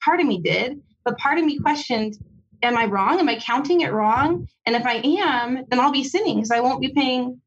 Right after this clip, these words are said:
a full tithing." And so my mom tells me that I looked at her with just utter humiliation because, of course, I know how to count.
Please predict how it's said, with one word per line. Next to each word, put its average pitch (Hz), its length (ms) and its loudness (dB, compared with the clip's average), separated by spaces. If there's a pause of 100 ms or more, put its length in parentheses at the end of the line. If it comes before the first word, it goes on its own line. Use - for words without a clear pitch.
(120)
a 254 100 -4
full 254 160 0
tithing." 240 540 0 (320)
And 226 160 0
so 247 320 0
my 247 160 0
mom 285 340 2
tells 240 280 -2
me 208 320 0 (240)
that 214 120 0
I 226 120 0
looked 240 420 -2
at - 160 -2
her 214 320 0
with 214 240 -4
just 214 460 -4 (300)
utter 262 520 2 (760)
humiliation 240 1080 2
because, 208 540 -2
of 160 80 -10
course, 208 240 0
I 214 80 -2
know 202 120 2
how 214 120 0
to 202 60 -2
count. 196 460 -2